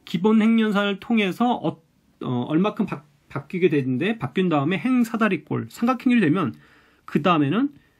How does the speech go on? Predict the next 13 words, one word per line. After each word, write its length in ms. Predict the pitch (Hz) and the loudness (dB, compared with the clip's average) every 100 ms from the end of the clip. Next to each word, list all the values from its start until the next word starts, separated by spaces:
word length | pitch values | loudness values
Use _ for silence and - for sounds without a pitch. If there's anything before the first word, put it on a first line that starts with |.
| _ _ | _ _
대각선 420 | - 208 - 226 | 0 0 4 2
분들만 280 | 202 196 190 | 4 -2 -2
곱해가지고 720 | - 139 - 160 147 120 175 | -6 -8 -4 -2 0 -2 -6
쉽게 340 | - - - | -8 -6 -6
계산할 260 | 220 143 147 | -2 -2 -2
수가 160 | 147 127 | -2 -6
있다는 320 | 117 113 107 | -4 -6 -6
거죠. 240 | 107 113 - _ _ _ _ | -10 -18 -20 _ _ _ _
그래서 180 | - 151 | -4 -4
최종적으로는 640 | - 277 302 285 262 254 139 | 0 4 6 6 4 2 2
모든 300 | 233 320 262 | 4 4 4
정사각행렬의 720 | 185 190 214 - 175 160 147 | 2 0 0 0 0 0 0
행렬식, 680 | 240 233 214 196 - 196 | 0 2 0 -2 -6 -8